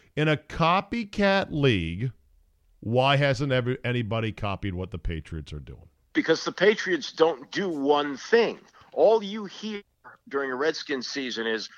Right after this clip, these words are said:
Speaker 2: "Oh, yeah, that guy could fit Jay's system." What is Belichick's system? The system changes depending on what players he has, depending on what game he's playing. They came out in the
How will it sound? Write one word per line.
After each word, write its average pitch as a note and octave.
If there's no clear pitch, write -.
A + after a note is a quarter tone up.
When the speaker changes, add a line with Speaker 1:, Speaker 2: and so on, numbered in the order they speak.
Speaker 2:
"Oh, C3
yeah, B2+
that B2+
guy B2
could G#2+
fit G#2+
Jay's A2+
system." -
What A#2+
is G#3+
Belichick's G3+
system? -
The E3
system G3
changes G3
depending D#3
on C#3+
what C#3
players D#3
he A2+
has, C#3
depending D3
on B2+
what A2
game C#3
he's G#2+
playing. G2
They D#3
came D3+
out C3+
in D3+
the C3